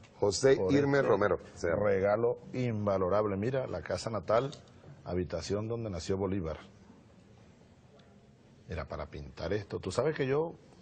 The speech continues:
Speaker 2: de los sueños que uno ha tenido, soñé una vez con ser pintor y estudié algo pintura. Y me encanta la pintura.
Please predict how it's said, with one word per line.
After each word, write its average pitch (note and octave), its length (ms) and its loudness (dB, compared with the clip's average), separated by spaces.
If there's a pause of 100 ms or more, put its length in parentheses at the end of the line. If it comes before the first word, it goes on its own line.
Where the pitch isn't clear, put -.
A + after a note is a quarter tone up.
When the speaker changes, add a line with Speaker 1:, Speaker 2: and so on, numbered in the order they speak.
(340)
Speaker 2:
de F#2 140 0
los F2+ 160 -2
sueños D3 640 -2 (360)
que F#2+ 120 0
uno A#2+ 120 2
ha C3 80 0
tenido, B2 380 0
soñé G#2 380 0
una C3 180 -2
vez B2+ 140 -2
con A#2 180 -6
ser A#2 200 -2
pintor A#2 380 0
y C#3+ 60 0
estudié A2+ 400 -2
algo D3 180 -6
pintura. G2 420 -6 (440)
Y G#2 100 0
me G2 100 -2
encanta A2 600 -6
la A2+ 80 0
pintura. F2 500 -6